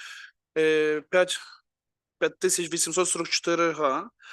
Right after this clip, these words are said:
розташована на території Яворського району Львівської області на срок не менше як на п'ятнадцять років. Це є продовження.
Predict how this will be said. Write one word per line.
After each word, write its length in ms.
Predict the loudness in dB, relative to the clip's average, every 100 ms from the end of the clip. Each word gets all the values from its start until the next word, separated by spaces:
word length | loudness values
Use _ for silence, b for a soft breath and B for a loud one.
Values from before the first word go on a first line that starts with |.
| B B
розташована 480 | -4 0 0 0 0
на 80 | 0
території 500 | -2 0 2 2 4
Яворського 460 | 2 2 0 0
району 280 | 2 2 0
Львівської 520 | -2 -4 -4 -2 -2
області 580 | 2 2 2 0 -2 -2
на 280 | -2 -2 -2
срок 520 | -2 -2 -2 -4 -4
не 80 | -2
менше 340 | 0 -2 -2
як 200 | -4 -4
на 120 | -8
п'ятнадцять 500 | -6 -2 -2 -2 -4
років. 260 | -4 -4 -6
Це 100 | -6
є 80 | -6
продовження. 640 | -6 -4 -2 -4 -8 -18